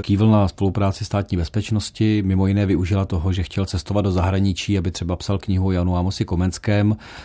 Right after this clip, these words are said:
V šedesátých letech byl aktivní, po roce devatenáct set šedesát osm už výrazně méně, ale jeho život vlastně Katyň provázela opravdu dlouho. Ještě v roce devatenáct set osmdesát devět na něj bylo podáno trestní oznámení za to,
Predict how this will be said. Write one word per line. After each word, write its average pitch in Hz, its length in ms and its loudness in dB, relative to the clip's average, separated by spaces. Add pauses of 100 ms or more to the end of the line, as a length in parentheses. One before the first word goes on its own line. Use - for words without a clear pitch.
(120)
V - 60 -14
šedesátých 98 520 0
letech 101 400 0
byl 95 320 0
aktivní, 104 840 2
po 98 80 -4
roce 95 220 0
devatenáct 92 400 0
set 104 80 0
šedesát 98 460 0
osm 101 260 -2
už - 140 -4
výrazně 92 560 2 (340)
méně, 92 500 2 (340)
ale 95 500 2
jeho 101 200 2
život 98 240 0
vlastně 95 240 0
Katyň 98 300 0
provázela 98 760 2 (100)
opravdu 92 380 -2
dlouho. 98 460 2
Ještě 90 280 0
v 87 40 0
roce 95 180 -2
devatenáct 101 480 0
set - 120 -10
osmdesát 95 480 -2
devět 85 420 0
na 82 80 0
něj 82 140 2
bylo 85 160 -2
podáno 85 360 0
trestní 80 360 -4
oznámení 90 600 0
za 90 140 0
to, 85 240 -2